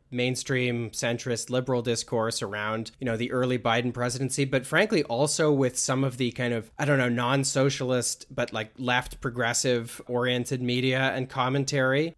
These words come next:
And I will say, I do think the moment that, you know, we're living in right now is very difficult to parse. There's a quite varied constellation of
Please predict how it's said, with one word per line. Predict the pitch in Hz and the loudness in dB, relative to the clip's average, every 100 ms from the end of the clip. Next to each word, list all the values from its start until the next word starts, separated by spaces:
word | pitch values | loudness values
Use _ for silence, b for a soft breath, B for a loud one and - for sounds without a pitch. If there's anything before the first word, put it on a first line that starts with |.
| _ | _
And | 160 | 4
I | 165 | 6
will | 170 208 | 6 6
say, | - 160 | 4 6
I | 139 | 6
do | 139 147 160 | 4 2 2
think | - 156 139 | 2 0 0
the | 127 | -2
moment | 123 123 135 135 127 135 123 | 0 2 4 4 2 -2 -4
that, | 117 117 110 - | 0 0 -2 -6
you | 127 | -6
know, | 110 | -4
we're | 117 | -4
living | 117 123 143 | -2 0 2
in | 135 139 | 2 2
right | 135 139 | 2 0
now | 131 120 139 | 0 0 0
is | 120 113 | -2 -4
very | 135 143 | 0 0
difficult | 123 123 139 127 123 - | 2 -2 -4 -4 -4 -4
to | |
parse. | 123 - 120 120 139 - | -10 -4 0 0 0 -4
There's | - 143 139 | 0 2 2
a | |
quite | - 160 170 | 0 2 2
varied | 123 120 117 139 139 135 | 0 0 2 4 4 2
constellation | 131 120 - 123 113 120 143 123 | 0 0 -2 -2 0 0 0 -2
of | 110 107 | -2 -6